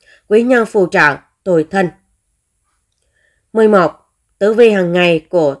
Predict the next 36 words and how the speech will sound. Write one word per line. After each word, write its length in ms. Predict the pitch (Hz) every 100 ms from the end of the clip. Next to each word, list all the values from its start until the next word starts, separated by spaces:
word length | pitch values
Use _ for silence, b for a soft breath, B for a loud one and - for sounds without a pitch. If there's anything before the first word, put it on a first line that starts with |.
| -
tuổi 160 | 170
Tuất, 240 | 156 240 277 - _ _ -
công 200 | 202 185
việc. 260 | 180 - _ _ _ _ _ _
Vận 140 | 208 202
trình 240 | 226 196
công 140 | 214 196
việc 200 | 190 156
của 80 |
người 220 | 196 202 185
tuổi 220 | 160 151
Tuất 180 | - 254 254
trong 200 | 226 190
ngày 140 | 185 170
hôm 160 | 180
nay 240 | 185 175 165
diễn 200 | 160 147
ra 280 | 180 180 165
khá 360 | - 180 160
ổn 240 | 185 151 170
định. 160 | 175 143 b b b b
Mặc 180 | - 214
dù 260 | - 220 202 196
chuyện 300 | 190 151 165
riêng 220 | 190 180
tư 260 | 196 190
gặp 280 | 170 165 -
trở 180 | - 147
ngại, 320 | 180 185 156 B _
nhưng 220 | 214 208
bản 240 | 185 165 196
mệnh 240 | 170 151
vẫn 280 | 151 147 156
có 260 | 160 151
khả 200 | 185 165
năng 320 | 165 190 175